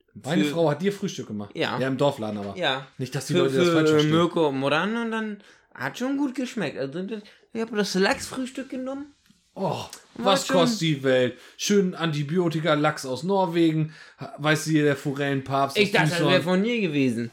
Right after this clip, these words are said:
Speaker 1: Ja.
Speaker 2: Nein, ich hab das, ich hab das Lachsfrühstück genommen dreimal
Speaker 1: Sehr schön.
Speaker 2: und hat aber gut gemacht.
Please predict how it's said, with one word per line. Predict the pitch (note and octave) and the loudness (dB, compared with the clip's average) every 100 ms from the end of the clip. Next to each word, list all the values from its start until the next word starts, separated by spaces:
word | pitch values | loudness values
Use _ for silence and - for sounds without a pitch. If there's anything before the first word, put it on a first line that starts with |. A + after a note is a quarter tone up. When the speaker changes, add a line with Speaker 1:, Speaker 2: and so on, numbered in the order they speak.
| _ | _
Speaker 1:
Ja. | C3 C3+ C3+ B2+ | -8 -4 -2 0
Speaker 2:
Nein, | G3 C4 C#4+ | 2 2 0
ich | C4+ | -6
hab | B3 | -8
das, | G3+ C3+ A2 | -10 -10 -10
ich | F3 | -8
hab | G3+ | -6
das | E3 C3+ | -6 -4
Lachsfrühstück | B2+ - - G3+ G3+ A3 | -4 -4 -6 -6 -6 -8
genommen | A3 A#3+ A#3 | -6 -6 -6
dreimal | G3+ G3+ G3+ B2 A3+ | -6 -4 -2 0 2
Speaker 1:
Sehr | |
schön. | C3 C#3+ F3 - - - | 2 0 -2 -10 -20 -14
Speaker 2:
und | B2+ | -12
hat | C#3+ - | -10 -8
aber | F3+ F#3+ | -6 -8
gut | G#3 F#3+ | -10 -10
gemacht. | G3 F#3 | -6 -6